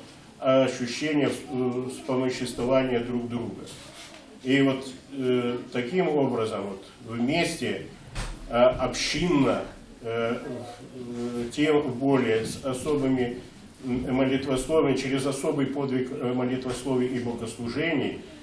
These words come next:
мы искренне верим и надеемся, что Господь, видя наше внутреннее,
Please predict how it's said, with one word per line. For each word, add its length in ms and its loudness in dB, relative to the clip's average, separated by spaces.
мы 140 2
искренне 520 -2
верим 340 4
и 60 2
надеемся, 600 -2
что 120 -6
Господь, 500 -2
видя 320 0
наше 400 -2
внутреннее, 920 0